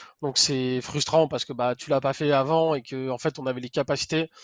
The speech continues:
Je pense que la première line-up, c'était peut-être un peu plus compliqué parce que très vite, on n'a pas eu les, tu vois, on n'était pas dans les, dans les conditions qu'on devait être. Donc, en final, le, le premier projet, j'ai un peu du mal à en parler parce que je trouve que ça a été,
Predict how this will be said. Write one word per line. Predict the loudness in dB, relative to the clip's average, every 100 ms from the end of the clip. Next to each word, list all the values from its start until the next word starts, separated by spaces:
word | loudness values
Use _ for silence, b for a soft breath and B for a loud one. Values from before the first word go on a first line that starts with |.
| B B
Je | 2
pense | 4
que | 8
la | 6
première | 6 6 6
line-up, | 6 4 2
c'était | -2 -6
peut-être | -4 -4 -4
un | -4
peu | -6
plus | -8
compliqué | -10 -8 -6 -2 -2
parce | -4
que | -8 -10
très | -6 -4
vite, | -4 -6 -6
on |
n'a | -4 -2
pas | -2
eu | -2
les, | -2 -4 -4 -6 -10 -14 -8
tu | -4
vois, |
on | -2
n'était | -4 -4
pas | -2
dans | -2
les, | -2 -4 -6 -8 -12 _ b b b b b b b _ _ _ _ _
dans | 0 4
les | 4 4
conditions | 4 4 4 2
qu'on | 0 0
devait | 4 6
être. | 6 4 -10
Donc, | -8 -6
en |
final, | -2 2 2
le, | 2 -4
le | -4 -2 -2
premier | -4 -2 0 2 0
projet, | -2 -2 0
j'ai | 0
un | 0
peu | -2
du | -4
mal | 2 2
à |
en | 2
parler | 4 4 6
parce | 2 -4
que | -6
je | -10
trouve | -10 -10
que | -6 -4 -2
ça | -4
a |
été, | -4